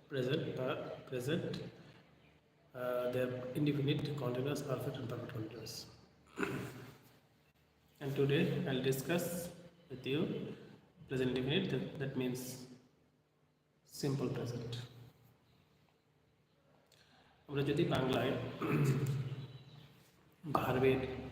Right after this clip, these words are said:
শেষে যদি আমরা দেখি অ, এ, অন্তস্থ অ, তে, এরকম যদি থাকে,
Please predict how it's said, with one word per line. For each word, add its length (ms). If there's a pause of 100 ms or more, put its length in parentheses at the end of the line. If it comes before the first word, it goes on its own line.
(120)
শেষে 360 (1160)
যদি 100
আমরা 120
দেখি 540 (540)
অ, 400 (580)
এ, 400 (800)
অন্তস্থ 480
অ, 640 (600)
তে, 120 (960)
এরকম 300
যদি 160
থাকে, 600